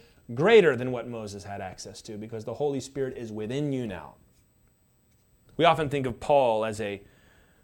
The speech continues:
an amazing preacher that just could go and, and win a crowd over.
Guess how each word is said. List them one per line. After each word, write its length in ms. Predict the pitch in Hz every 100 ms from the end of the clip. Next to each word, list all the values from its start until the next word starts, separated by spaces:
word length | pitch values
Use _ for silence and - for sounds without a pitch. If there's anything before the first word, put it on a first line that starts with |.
| _
an 80 | -
amazing 540 | 113 170 208 156 147 120
preacher 500 | 156 - 110 90 -
that 60 | 117
just 160 | 123 -
could 120 | 113
go 220 | 135 156
and, 160 | 117 107
and 220 | 113 104 - -
win 220 | 113 196 214
a 80 |
crowd 480 | - - 202 175 147
over. 420 | 151 147 113 95